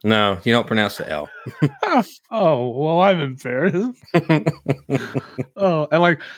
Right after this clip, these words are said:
Speaker 2: of course, when you were talking, like, and that ha-, has nothing to do with what you were saying, but I yawned, like, twelve times, and every <laughs> time I yawned,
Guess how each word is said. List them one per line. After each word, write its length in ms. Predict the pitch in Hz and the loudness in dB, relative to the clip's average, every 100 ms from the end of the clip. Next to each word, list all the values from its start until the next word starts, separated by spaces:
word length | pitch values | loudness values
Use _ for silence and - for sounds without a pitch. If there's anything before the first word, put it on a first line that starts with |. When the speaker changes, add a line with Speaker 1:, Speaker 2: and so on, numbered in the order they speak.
| - | -6
Speaker 2:
of 160 | 165 156 | -4 2
course, 340 | 233 233 - | 2 2 0
when 200 | 143 160 | -2 0
you 100 | 175 | 2
were 80 | 151 | 2
talking, 520 | 139 123 - 160 170 | 2 0 0 -6 -6
like, 320 | - 135 127 - | -2 0 -2 -4
and 120 | 143 | 0
that 180 | 147 135 | 2 2
ha-, 240 | 131 135 - | 0 -2 -2
has 200 | - 113 | -8 -4
nothing 300 | 131 123 135 | -2 0 -2
to 60 | 120 | 0
do 140 | 135 | 0
with 140 | 123 - | 0 -2
what 160 | 120 | -2
you 100 | 127 | -2
were 100 | 117 | -4
saying, 400 | 107 113 117 131 _ | -4 -6 -4 -8 _
but 200 | 139 117 - _ _ _ _ _ _ _ _ | -4 -4 -4 _ _ _ _ _ _ _ _
I 120 | - 135 | 0 0
yawned, 560 | 123 110 120 147 175 - | 2 2 4 2 0 -2
like, 180 | 120 - | -4 -4
twelve 320 | - 123 127 | -4 0 0
times, 420 | 127 117 131 156 - | 0 -2 -2 -6 -6
and 100 | 117 | -2
every 200 | 117 139 | 0 -2
<laughs> 0 | |
time 260 | 151 165 180 | 0 0 0
I 80 | |
yawned, 580 | 135 113 107 113 160 185 | 0 0 2 2 2 -2